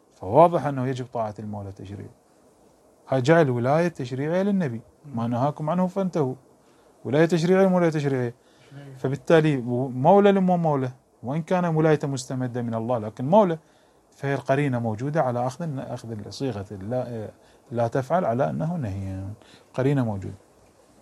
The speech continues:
Speaker 1: أقول مو أنه موضوعة، بل قرينة موجودة. يعني أشبه بنقاش والسيد مرتضى بأنه خلط بين الاستعمال والوضع.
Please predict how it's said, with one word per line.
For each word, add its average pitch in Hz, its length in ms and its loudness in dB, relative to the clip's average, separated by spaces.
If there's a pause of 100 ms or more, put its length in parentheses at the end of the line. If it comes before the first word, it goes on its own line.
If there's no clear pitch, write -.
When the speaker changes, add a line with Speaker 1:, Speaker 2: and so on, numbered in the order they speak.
(760)
Speaker 1:
أقول 165 240 4
مو 180 200 6
أنه 165 220 4
موضوعة، 123 440 4
بل 127 200 0
قرينة 151 360 0
موجودة. 107 560 -2
يعني 135 300 4
أشبه 151 260 2 (320)
بنقاش 131 580 0
والسيد 160 380 -4
مرتضى 175 440 2
بأنه 131 260 -4
خلط 135 340 -2
بين 127 80 -6
الاستعمال 139 600 -4
والوضع. 107 340 -4